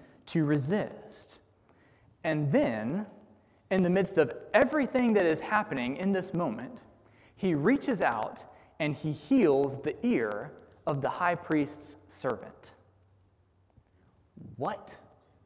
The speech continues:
Like, this, this man has come to arrest him unjustly and lead him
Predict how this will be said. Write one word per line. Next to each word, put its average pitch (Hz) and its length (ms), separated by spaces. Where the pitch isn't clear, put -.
Like, 139 200
this, 220 260
this 220 240
man 214 400
has 170 280
come 226 440
to 196 240
arrest 175 480
him 185 280
unjustly 196 800
and 151 240
lead 220 240
him 190 320